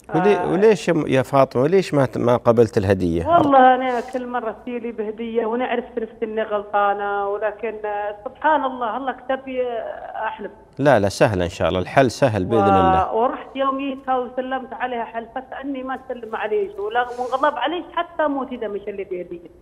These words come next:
Speaker 1: إيه.
Speaker 2: وبعدين أنا سبحان الله، آه، يومي حرمة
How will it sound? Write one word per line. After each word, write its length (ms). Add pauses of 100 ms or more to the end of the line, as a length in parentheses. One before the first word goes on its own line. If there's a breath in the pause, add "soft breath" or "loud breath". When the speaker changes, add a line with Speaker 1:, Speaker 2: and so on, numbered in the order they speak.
(140)
Speaker 1:
إيه. 340 (720)
Speaker 2:
وبعدين 580
أنا 300
سبحان 440
الله، 200
آه، 680
يومي 440
حرمة 260